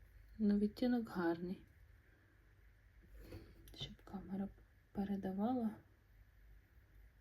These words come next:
Ну, в принципі, вона плюс-мінус передає правильно відтінок. О, а запах тут чуть-чуть солодковатий,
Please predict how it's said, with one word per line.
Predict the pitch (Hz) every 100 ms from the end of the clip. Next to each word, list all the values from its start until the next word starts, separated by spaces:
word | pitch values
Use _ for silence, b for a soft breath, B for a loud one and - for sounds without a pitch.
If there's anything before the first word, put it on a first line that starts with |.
| - - - - - -
Ну, | 233 208
в | 208 -
принципі, | 247 262 - 226 214
вона | 208 208
плюс-мінус | 208 208 - 214 214 208
передає | - 190 190 190 190
правильно | 190 - 170 156 165
відтінок. | 180 180 214 240 233 b b b b b b b - - - - - -
О, | 202 208 233 - -
а | 196
запах | 190 202 247 -
тут | - 226 - - - - - - - _ - - - _ - - - - - - - - - - - - - - _ -
чуть-чуть | 269 262 - - 208 170 -
солодковатий, | 185 185 - - 202 214 330 330 175 -